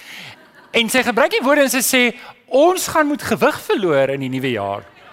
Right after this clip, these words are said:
En die manier hoe sy ons gesê het, het my laat dink sy bedoel nie ons nie, sy bedoel jy. <laughs> En ek gaan doen toe die regte ding, ek gaan weeg myself dat daar darm 'n verwysingsraamwerk is. En ek kom toe agter, ek het net so tien kilogram om te verloor, dis al.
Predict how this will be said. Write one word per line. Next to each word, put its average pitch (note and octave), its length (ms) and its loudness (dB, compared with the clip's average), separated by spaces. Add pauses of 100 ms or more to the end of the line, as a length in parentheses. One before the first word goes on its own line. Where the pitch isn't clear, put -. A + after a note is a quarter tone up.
(560)
En A3 140 -2
die A3 80 0
manier D4 260 2
hoe F4+ 80 0
sy D#4 180 4
ons E4 300 4
gesê D#4+ 240 2 (120)
het, C4 120 -8 (720)
het A3 100 -2
my C4 120 2
laat A#3+ 140 2
dink D4 160 2
sy C#4+ 120 0
bedoel B3+ 360 2
nie D#4 60 4
ons C4+ 480 4
nie, A3+ 140 0
sy A#3 160 -2
bedoel G#3 340 0
jy. F#3 320 4
<laughs> - 680 -4 (1000)
En C#4 160 2
ek C#4 80 2
gaan C4 160 0
doen D#4+ 160 0
toe G4 80 0
die C#4 80 2
regte A#3+ 320 2
ding, C4 160 2
ek C#4 80 0
gaan C#4+ 160 0
weeg E4+ 240 2
myself A#3+ 320 0
dat G3+ 140 -2
daar G#3+ 100 4
darm C4+ 240 2
'n A#3+ 80 0
verwysingsraamwerk D#3+ 1200 0
is. C3+ 140 -6 (480)
En G#4 100 -2
ek - 20 -12
kom A4 160 -2
toe A4+ 220 2
agter, G#4 320 -2 (240)
ek - 240 -2
het - 80 -12
net B3+ 220 0
so A#3 260 2 (880)
tien G3 160 -2
kilogram D3+ 440 -4
om A2+ 100 -14
te A2 100 -16
verloor, A2+ 300 -12
dis D#3 180 -6
al. G2 280 -10